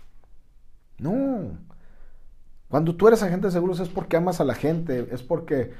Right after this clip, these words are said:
este, amas lo que haces, es porque en serio amas servir a la gente y a, y a, y a, y a los que te rodean. Es porque en serio quieres ayudar a la gente.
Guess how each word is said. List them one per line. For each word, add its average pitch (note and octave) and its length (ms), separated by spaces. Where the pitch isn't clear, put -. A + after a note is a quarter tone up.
este, G#2+ 460
amas D#3 300
lo C#3+ 140
que A#2+ 100
haces, C#3 500
es C3+ 100
porque C#3+ 520
en C3+ 140
serio E3+ 280
amas F#3 220
servir D3+ 380
a E3 60
la B2+ 100
gente C#3+ 380
y C#3 40
a, C3+ 140
y A2+ 80
a, A2 140
y A2+ 60
a, G2+ 140
y A2+ 60
a A2+ 80
los A#2 160
que G#2+ 60
te A2 140
rodean. G#2+ 580
Es - 80
porque C#3 260
en B2 60
serio G3 360
quieres F#3 360
ayudar C3 220
a B2+ 40
la A#2+ 80
gente. G#2 340